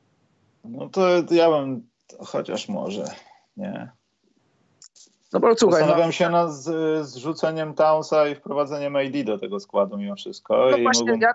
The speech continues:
Speaker 2: słuchaj, ja też o tym myślałem, ale A D jest, jest czwórką i chciałem na, no, u-, uwzględnić, no bo A D gra super sezon, gra sezon w konwersacji o M V P i wrzucić go w taki skład, no ale no, no nie jest centrem i nie gra na centrze i,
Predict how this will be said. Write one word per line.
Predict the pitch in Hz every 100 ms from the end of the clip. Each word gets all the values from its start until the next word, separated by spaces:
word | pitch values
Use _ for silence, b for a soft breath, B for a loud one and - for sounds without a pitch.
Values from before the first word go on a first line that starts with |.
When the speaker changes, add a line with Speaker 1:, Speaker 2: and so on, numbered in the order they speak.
| -
Speaker 2:
słuchaj, | 208 185
ja | 185 240
też | 226 220
o |
tym | 196
myślałem, | 185 180 190 185
ale | 175 165
A | 170
D | 170 165
jest, | 170 160 -
jest | 143 151 147 -
czwórką | - 165 143 131 131
i | 147 143
chciałem | 196 196 180
na, | 165 170
no, | 175 160
u-, | 165 180
uwzględnić, | 175 170 180 170 160
no | 170
bo | 160
A |
D | 165 165
gra | 165 156
super | - 175 156
sezon, | 151 151 160 147
gra | 147 147
sezon | 156 156
w | -
konwersacji | 156 151 151 151 156 147
o |
M | 147
V | 139
P | 131 147 151 B B B B -
i | 151 151
wrzucić | 139 170 165 147
go | 151
w |
taki | 143 151 143
skład, | - 147 143 -
no | 160
ale | 101 185
no, | 190 202
no | 202
nie | 208 208
jest | 185 -
centrem | 170 175 170
i | 170
nie | 175
gra | 147 139
na | 127
centrze | 139 143 - 139
i, | 156 131 131 -